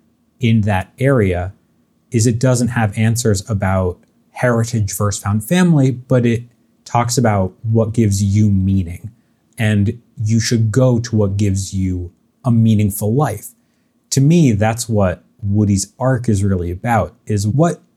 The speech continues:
what makes his life worth living, really. And we've talked about the references in, in this movie to other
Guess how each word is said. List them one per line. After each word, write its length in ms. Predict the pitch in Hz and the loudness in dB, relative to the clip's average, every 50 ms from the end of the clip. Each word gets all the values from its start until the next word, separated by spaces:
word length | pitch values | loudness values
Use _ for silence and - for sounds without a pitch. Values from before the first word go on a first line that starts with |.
| _ _ | _ _
what 200 | - 110 131 135 | -2 0 0 0
makes 320 | 131 107 107 123 123 - - | 2 2 2 2 0 0 -2
his 160 | 127 113 113 | -2 -2 -2
life 280 | 113 113 101 95 - - | 0 0 0 0 -2 -4
worth 400 | 110 107 104 101 98 - - - | -2 -2 0 -2 -2 -4 -8 -8
living, 520 | 101 110 131 180 202 135 92 85 90 92 | -4 0 2 2 2 0 -4 -8 -8 -4
really. 380 | 98 117 143 147 - - 101 - _ _ _ _ _ _ _ _ _ _ _ _ _ - | -2 0 0 0 -2 -6 -10 -16 _ _ _ _ _ _ _ _ _ _ _ _ _ -2
And 520 | 123 113 107 104 101 101 113 117 120 - _ _ _ _ | 0 0 2 2 2 2 0 -2 -4 -8 _ _ _ _
we've 160 | - 135 127 127 | 0 0 0 0
talked 320 | - 135 135 139 135 - | 0 0 0 0 0 0
about 220 | 131 110 107 104 | 0 0 0 0
the 80 | 104 98 | -2 -2
references 800 | 101 98 101 101 104 - - 95 90 - - 90 87 87 - - _ - | 0 0 0 0 -2 -2 -6 -6 -6 -6 -6 -8 -8 -8 -10 -14 _ -2
in, 420 | 120 107 101 98 95 95 98 98 _ _ _ _ _ _ _ | 0 2 2 2 0 0 -2 -6 _ _ _ _ _ _ _
in 200 | 143 139 135 131 | 2 2 4 4
this 220 | 120 101 92 - | 2 2 0 0
movie 380 | - 98 95 95 - 90 87 87 | 0 0 0 0 0 -2 -4 -4
to 240 | - - - 110 117 | -4 -4 -6 -6 -6
other 440 | - 104 107 101 107 98 95 95 - | -6 -6 -2 0 0 0 0 -2 -6